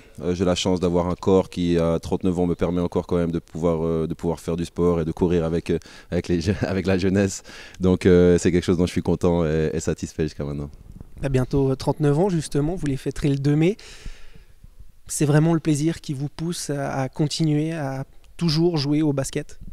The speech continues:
Speaker 1: Oui, je crois qu'il y avait également cette, euh, cette, euh, ce désir de partager. Partager mon parcours, euh, étant le premier joueur suisse, euh, à atteindre la N B A, je pense que c'est quelque chose qui a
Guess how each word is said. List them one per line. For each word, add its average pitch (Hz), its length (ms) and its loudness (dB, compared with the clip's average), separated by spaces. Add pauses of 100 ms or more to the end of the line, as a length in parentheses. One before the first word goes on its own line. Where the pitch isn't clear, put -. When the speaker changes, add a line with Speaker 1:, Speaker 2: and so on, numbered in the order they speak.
(1300)
Speaker 1:
Oui, 147 180 12
je - 40 0
crois 131 140 0
qu'il 110 100 -2
y 104 60 4
avait 104 300 6
également 107 440 6
cette, - 300 2
euh, 90 180 10
cette, - 240 2
euh, 87 340 8
ce - 140 2
désir 92 300 6
de 87 40 2
partager. 90 460 2 (400)
Partager 87 360 0
mon 85 140 -2
parcours, 127 460 6 (240)
euh, 78 440 -2
étant 78 180 -2
le 78 60 0
premier 87 560 2
joueur 85 320 0
suisse, - 460 -4
euh, 80 280 0
à - 20 2
atteindre 82 240 -2
la 85 100 0
N 85 80 0
B 85 60 -2
A, 104 160 2
je - 80 -6
pense 82 180 -4
que - 100 -10
c'est - 140 -6
quelque - 160 -8
chose 87 160 -2
qui - 140 -6
a 78 120 -2